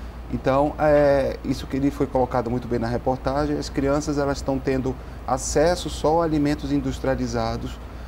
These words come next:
pela facilidade que a família encontra de manter esses alimentos dentro de casa. Hoje em dia as mulheres trabalham muito, não tem como ela preparar o alimento para os filhos, ela deixa praticamente pronto esse alimento ou na mão de terceiros. E esses alimentos, geralmente, ele tem uma maior,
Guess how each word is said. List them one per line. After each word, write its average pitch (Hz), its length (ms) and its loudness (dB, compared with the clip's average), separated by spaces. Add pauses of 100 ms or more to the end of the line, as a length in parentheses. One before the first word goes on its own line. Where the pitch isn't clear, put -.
(140)
pela 139 300 6
facilidade 156 680 0
que - 80 -2
a 160 40 0
família 156 380 2
encontra 160 560 2
de 147 100 -2
manter 151 360 0
esses 147 240 0
alimentos 120 460 0
dentro 110 180 -8
de 117 80 -8
casa. 98 360 -8
Hoje 127 180 0
em - 20 0
dia 135 140 2
as 135 60 -2
mulheres 131 360 2
trabalham 127 400 0
muito, 143 420 0 (500)
não 117 100 -4
tem 131 120 2
como 131 220 0
ela 139 100 2
preparar 143 540 2
o 139 80 4
alimento 127 420 0
para 127 120 -4
os 120 60 -4
filhos, 127 380 0
ela 123 160 0
deixa 117 220 -2
praticamente 123 640 -2
pronto 139 680 0
esse 123 180 -4
alimento 135 380 0
ou 147 140 6
na 143 100 2
mão 120 160 0
de 117 100 -6
terceiros. 139 600 0 (600)
E 143 140 6
esses 151 240 4
alimentos, 151 340 2
geralmente, 143 500 2
ele 139 120 0
tem 143 120 0
uma 139 180 2
maior, 135 340 2